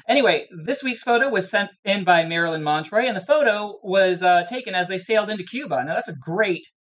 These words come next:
great shoreline picture. Uh, it's a, a great picture of Cuba. And so thank you so much for sending that in, Marilyn.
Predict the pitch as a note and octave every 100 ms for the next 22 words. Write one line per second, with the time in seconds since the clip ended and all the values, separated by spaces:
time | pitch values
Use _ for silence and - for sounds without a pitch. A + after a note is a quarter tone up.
0 | _ A3+ F#3+ - G3 F3 D#3+ D3 D3 E3+
1 | D3 D#3 C3+ D3+ E3+ F#3 - F#3+ F3+ -
2 | G#3 F#3+ G3 G3+ - - B3 F3+ G3+ F3+
3 | E3 D3+ - D#3+ C#3+ C#3 - - - F3
4 | G3+ F3 A3 G3 - F#3 F3 D#3+ F3+ E3
5 | D#3 D#3 D#3 D3 C#3+ C#3+ C#3 C#3+